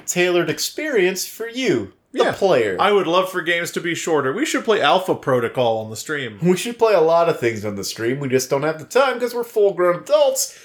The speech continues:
Speaker 1: who don't do this for a living.
Speaker 2: Work is hard.
Speaker 1: Moving on to the next category. Speaking of good stories, it was a great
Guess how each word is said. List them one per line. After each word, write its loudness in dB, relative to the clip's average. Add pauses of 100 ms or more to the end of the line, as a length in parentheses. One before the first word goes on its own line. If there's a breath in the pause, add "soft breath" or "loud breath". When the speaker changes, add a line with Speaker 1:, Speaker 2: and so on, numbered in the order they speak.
(140 loud breath)
Speaker 1:
who -2
don't 0
do -2 (140)
this -2
for 2
a 2
living. -2
Speaker 2:
Work -2
is -6 (120)
hard. 0 (260 soft breath)
Speaker 1:
Moving 0
on 2
to -4
the -4
next -4
category. -2 (100)
Speaking -2
of -2
good 2
stories, -2 (880)
it -2
was 2
a 4
great 0